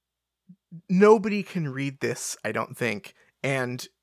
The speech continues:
not have, you know, if someone who is not already drunk the Kool-Aid, as it were, on being a terf,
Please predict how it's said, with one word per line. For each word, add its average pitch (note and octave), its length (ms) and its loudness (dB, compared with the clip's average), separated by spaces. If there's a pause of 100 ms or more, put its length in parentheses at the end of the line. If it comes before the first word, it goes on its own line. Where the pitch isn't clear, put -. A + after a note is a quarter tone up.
(220)
not C#3+ 420 4
have, C#3+ 300 2
you C3+ 100 -4
know, A2 80 0
if A2+ 160 -4
someone F3+ 280 2
who D#3 120 0
is B2+ 100 -4
not B2 280 4
already A#2 340 0
drunk A#2 320 -2
the - 60 -18
Kool-Aid, A2+ 440 -2
as A2 140 -8
it - 80 -12
were, A2 320 0
on G2+ 220 -4
being G#2+ 240 -6
a A2+ 60 -14
terf, B2+ 360 0